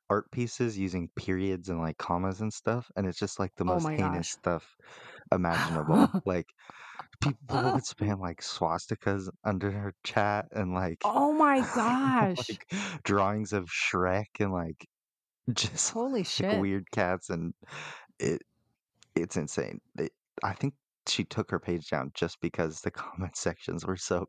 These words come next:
Speaker 1: bad, but, like,
Speaker 2: Oh.
Speaker 1: it was, it was <laughs> wild.
Speaker 2: <laughs> I mean,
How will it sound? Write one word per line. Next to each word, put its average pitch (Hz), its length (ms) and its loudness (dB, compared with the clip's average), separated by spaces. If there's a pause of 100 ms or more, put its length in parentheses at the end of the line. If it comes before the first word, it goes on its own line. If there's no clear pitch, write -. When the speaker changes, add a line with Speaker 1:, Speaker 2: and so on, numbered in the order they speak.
(120)
Speaker 1:
bad, 78 320 0
but, - 140 -4
like, 180 100 0
Speaker 2:
Oh. 151 420 2 (1200)
Speaker 1:
it 95 160 -2
was, 62 400 -6 (380)
it 107 100 4
was 98 140 -6
<laughs> - 80 -10
wild. - 480 -8 (600)
Speaker 2:
<laughs> 226 1080 8 (1600)
I 233 140 8
mean, 254 640 6